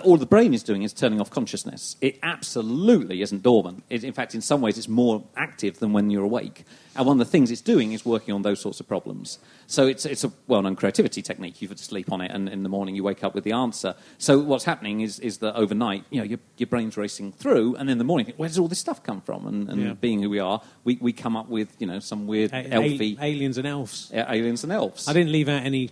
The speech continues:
Speaker 2: to eat, uh, acorn cuts full of beer, though, so they, I was worried they wouldn't do it the next time. Uh, 'cause <laughs> you've gotta do that.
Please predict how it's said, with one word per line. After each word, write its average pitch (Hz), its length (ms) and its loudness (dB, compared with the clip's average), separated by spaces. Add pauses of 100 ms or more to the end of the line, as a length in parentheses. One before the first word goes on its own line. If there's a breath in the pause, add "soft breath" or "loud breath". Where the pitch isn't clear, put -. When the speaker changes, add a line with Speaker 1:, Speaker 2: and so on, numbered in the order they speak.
(120)
Speaker 2:
to 151 80 -4
eat, 147 160 -2
uh, 135 160 -4
acorn 143 360 0
cuts 135 220 -6
full 131 160 -2
of 117 100 -4
beer, 131 220 -6
though, 117 180 -6
so 120 180 -8
they, 117 200 -10 (420 soft breath)
I 131 40 -2
was 131 120 0
worried 143 200 6
they 147 100 6
wouldn't 139 260 2
do 143 140 10
it 120 240 0
the 131 60 0
next 127 300 -4
time. 131 220 2 (540 loud breath)
Uh, 143 300 0 (120)
'cause - 200 6
<laughs> - 320 6 (340)
you've 180 80 -6
gotta 180 200 6
do 170 100 10
that. 165 160 8